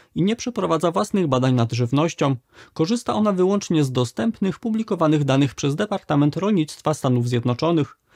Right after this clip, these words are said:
Jej rola ogranicza się do tego, że interpretuje ona gotowe dane, jednocześnie robiąc to nie do końca rzetelnie, aby nie powiedzieć, że nieco nimi manipuluje.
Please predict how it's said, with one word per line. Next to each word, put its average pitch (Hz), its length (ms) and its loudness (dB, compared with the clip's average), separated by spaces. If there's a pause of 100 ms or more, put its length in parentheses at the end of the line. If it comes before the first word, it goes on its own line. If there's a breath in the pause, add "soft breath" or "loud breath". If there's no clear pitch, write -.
(280 loud breath)
Jej 143 200 4
rola 233 260 0
ogranicza 214 420 0
się 185 200 2
do 143 80 2
tego, 175 300 0
że 170 120 0
interpretuje 202 720 0
ona 147 220 2
gotowe 131 380 -2
dane, 196 320 0 (340 soft breath)
jednocześnie 226 640 0
robiąc 156 400 2
to 127 100 0
nie 147 120 2
do 185 100 -2
końca 120 320 0
rzetelnie, 196 520 0 (260 loud breath)
aby 123 220 2
nie 208 120 0
powiedzieć, 165 400 0
że 160 140 0
nieco 131 260 2
nimi 120 260 4
manipuluje. 123 720 2